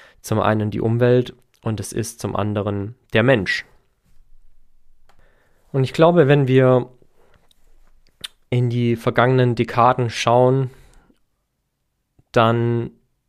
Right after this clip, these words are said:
ist eines ganz klar, unser Planet steht am Scheideweg. Das sehen wir jedes Jahr, jedes Jahr deutlicher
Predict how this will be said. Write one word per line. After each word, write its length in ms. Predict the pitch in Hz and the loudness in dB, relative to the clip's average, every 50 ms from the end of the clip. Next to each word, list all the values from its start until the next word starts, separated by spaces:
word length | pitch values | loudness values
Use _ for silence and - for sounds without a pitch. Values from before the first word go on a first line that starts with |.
| _ _ _ | _ _ _
ist 420 | - 131 131 127 - - - - _ | 2 4 4 2 0 -6 -14 -14 _
eines 640 | - - 117 127 135 139 135 131 135 - - - - _ - | -4 0 0 2 2 2 0 0 -2 -6 -12 -16 -18 _ -4
ganz 340 | 117 110 123 120 113 - - | -2 -2 -2 -2 -6 -8 -10
klar, 480 | - - 117 123 131 131 135 135 131 _ _ _ _ - - - - - - - _ _ _ _ _ _ _ _ _ _ _ _ _ _ _ _ _ _ _ _ _ _ _ _ _ _ _ _ _ _ _ _ _ _ _ _ _ _ _ _ _ _ _ _ - | -6 0 2 2 2 2 0 -2 -6 _ _ _ _ -20 -20 -20 -20 -20 -20 -20 _ _ _ _ _ _ _ _ _ _ _ _ _ _ _ _ _ _ _ _ _ _ _ _ _ _ _ _ _ _ _ _ _ _ _ _ _ _ _ _ _ _ _ _ 2
unser 280 | 160 147 139 127 139 | 4 4 4 4 2
Planet 840 | - - - 123 117 120 120 123 135 151 175 185 185 - - - - _ _ _ _ _ _ _ _ _ _ _ _ _ _ _ _ _ _ _ _ _ _ _ _ _ _ _ _ _ - | 0 2 2 4 4 4 6 6 6 6 4 4 2 -4 -16 -18 -20 _ _ _ _ _ _ _ _ _ _ _ _ _ _ _ _ _ _ _ _ _ _ _ _ _ _ _ _ _ -10
steht 420 | - - - - 135 135 - - | -10 -6 -2 0 0 0 0 -2
am 120 | 117 107 104 | -4 -4 -2
Scheideweg. 720 | - - 104 104 107 131 139 147 170 214 254 - - - - - - _ _ _ _ _ _ _ _ _ _ _ _ _ _ | 0 2 4 4 4 4 4 6 4 4 2 0 -6 -18 -20 -20 -20 _ _ _ _ _ _ _ _ _ _ _ _ _ _
Das 360 | - 117 110 110 - - - - | -4 -4 -4 -4 -4 -8 -6 -2
sehen 380 | 127 139 151 151 147 143 131 | 0 2 2 2 0 0 -2
wir 360 | 139 135 131 131 135 135 - - _ _ _ _ | -2 0 2 2 2 2 0 -6 _ _ _ _
jedes 520 | - 123 120 139 156 170 175 156 - - | -10 -4 0 2 4 4 4 2 0 0
Jahr, 280 | 123 131 135 143 151 147 | 2 4 4 4 4 2
jedes 420 | 120 123 135 156 156 156 139 - | 2 0 0 0 0 -2 -2 -2
Jahr 140 | - 123 120 | 0 -2 -2
deutlicher 920 | - - - 117 143 151 147 - - 160 151 - - 170 170 175 180 170 | 0 0 0 2 2 0 -2 -4 -6 -6 -4 0 0 2 2 2 0 -2